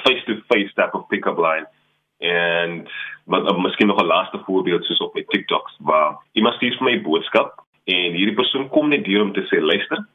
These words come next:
ons is almal groot mense. Nou kom ons kom net op die punt. Wat is jou nommer?"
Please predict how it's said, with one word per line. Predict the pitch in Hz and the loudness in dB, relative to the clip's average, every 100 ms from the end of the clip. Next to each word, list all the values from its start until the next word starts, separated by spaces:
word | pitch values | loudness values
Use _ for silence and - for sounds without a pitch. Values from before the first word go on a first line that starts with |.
| - | -4
ons | 156 180 | -4 -2
is | 196 | 0
almal | 156 175 | 2 0
groot | 170 - 156 143 139 | -4 -2 0 0 0
mense. | 80 69 - - - _ _ | -4 -4 -6 -10 -12 _ _
Nou | 85 85 | -4 -2
kom | - 147 | 2 2
ons | - | 2
kom | - 139 | 0 -2
net | 131 123 | 0 0
op | 98 | 0
die | 87 - | -2 -4
punt. | 90 - - _ _ _ _ | -6 -6 -18 _ _ _ _
Wat | - - | 0 0
is | 104 - | -2 -2
jou | 87 87 | -2 -6
nommer?" | 82 71 67 | -4 -2 -2